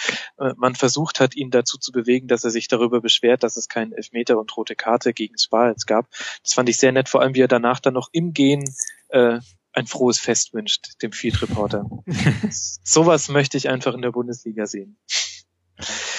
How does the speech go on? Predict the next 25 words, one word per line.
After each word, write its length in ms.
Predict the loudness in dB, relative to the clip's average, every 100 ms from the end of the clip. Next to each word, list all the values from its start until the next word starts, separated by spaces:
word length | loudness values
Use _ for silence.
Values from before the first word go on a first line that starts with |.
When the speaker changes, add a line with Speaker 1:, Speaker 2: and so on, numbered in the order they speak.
| -10 -12 -18 0
Speaker 1:
Ihr 140 | 4
Lieben, 400 | 6 4 4 -6 _ _
wenn 220 | 2 4
ihr 200 | 4 2
jetzt 280 | 4 2 0
nicht 160 | -6 0
noch 200 | 0 4
irgendeinen 420 | 2 4 0 0
Punkt 260 | -2 -2 -4
habt, 160 | -4
an 100 | -4
dem 160 | -2 0
ihr 120 | 2
sagt, 380 | 4 2 0 -4
das 280 | 2 2 2
wollte 280 | 2 4 2
ich 240 | -6 -8 _ -2
immer 260 | 0 2
schon 180 | 0 2
mal 160 | 4 2
loswerden, 760 | 0 -4 0 4 4 0 -10 _ _ _ _ _ _ _ _
dann 440 | 0 0 0 -6 -8 -6
würde 140 | -2
ich 140 | -2 4
sagen, 420 | 4 4 0